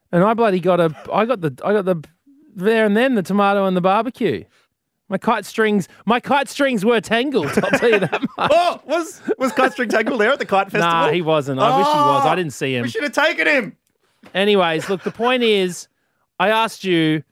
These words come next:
Speaker 1: when have you had too much of a good thing? 'Cause I did. I overcooked it.
Speaker 2: Um, we got a message here from Fraudina saying, um,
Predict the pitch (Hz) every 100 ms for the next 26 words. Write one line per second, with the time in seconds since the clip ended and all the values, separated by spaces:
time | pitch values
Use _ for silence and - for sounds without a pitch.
0 | _ _ _ _ - 190 220 214 185 147
1 | 139 190 220 214 170 156 - 143 135 120
2 | 139 135 - 120 107 117 143 127 127 117
3 | 147 151 113 - 113 - - _ 143 135
4 | 139 170 151 156 143 - 143 139 - 147
5 | 127 107 - _ 147 131 104 123 180 113
6 | 98 - - 120 117 113 113 110 107 104